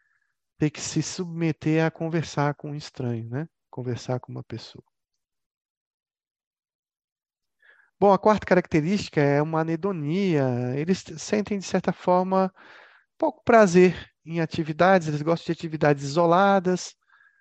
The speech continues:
onde ele fica em pouco contato com o mundo. E eles não têm muito, assim, desejo de passear, de viajar, de sair.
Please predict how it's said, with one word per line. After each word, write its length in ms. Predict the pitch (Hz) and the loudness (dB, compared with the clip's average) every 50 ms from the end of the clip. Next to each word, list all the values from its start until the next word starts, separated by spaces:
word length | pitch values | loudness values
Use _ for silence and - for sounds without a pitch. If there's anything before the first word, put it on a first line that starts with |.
| _ _ _ _ | _ _ _ _
onde 160 | 147 143 147 | -6 -2 -2
ele 80 | 147 147 | -2 -2
fica 220 | - - - - | -4 -10 -12 -14
em 40 | 156 | -8
pouco 260 | 135 - 165 - - - | -6 -6 -6 -6 -8 -8
contato 800 | - 151 143 135 - - 160 165 170 170 165 - - 156 143 - | -6 -6 -6 -2 0 2 4 4 4 2 0 -2 -6 -10 -10 -10
com 460 | - - 139 135 135 131 131 131 131 - _ _ - | -12 -12 -12 -10 -10 -12 -12 -14 -16 -18 _ _ -14
o 60 | 135 | -12
mundo. 540 | 131 135 147 165 180 190 185 185 196 202 196 - _ _ _ _ _ _ _ _ _ _ _ _ _ _ _ _ _ _ _ _ _ _ _ _ _ _ _ _ _ _ _ _ _ _ _ _ _ _ _ _ _ _ _ _ _ _ _ _ _ _ _ _ _ _ _ _ _ _ _ _ _ | -12 -10 -10 -10 -10 -10 -10 -8 -10 -10 -12 -14 _ _ _ _ _ _ _ _ _ _ _ _ _ _ _ _ _ _ _ _ _ _ _ _ _ _ _ _ _ _ _ _ _ _ _ _ _ _ _ _ _ _ _ _ _ _ _ _ _ _ _ _ _ _ _ _ _ _ _ _ _
E 120 | - 160 160 | 0 2 4
eles 200 | 165 170 175 160 | 6 6 4 4
não 140 | 185 190 185 | 2 0 0
têm 200 | - 196 180 180 | 0 -2 -2 -2
muito, 300 | 175 170 170 165 - 165 | -2 -4 -6 -4 -4 -6
assim, 560 | 151 - - 165 156 151 143 139 131 123 123 | -6 -6 -8 -8 -8 -6 -6 -8 -8 -8 -6
desejo 380 | 120 131 123 131 143 131 123 120 | -6 -4 -2 0 0 -2 -2 -4
de 100 | - - | -8 -6
passear, 680 | - 117 - - - 123 120 123 143 147 143 131 127 | -6 -6 -6 -4 -2 0 0 2 2 2 0 0 -2
de 160 | 120 120 117 | -4 -8 -10
viajar, 720 | 113 127 120 117 107 104 104 113 123 131 143 143 143 135 123 | -6 -4 -4 -4 -4 -4 -2 -2 -2 0 0 0 -2 -4 -4
de 120 | 120 120 107 | -6 -8 -8
sair. 540 | - - - 107 107 107 120 139 151 151 | -8 -8 -6 -6 -6 -6 -6 -6 -8 -8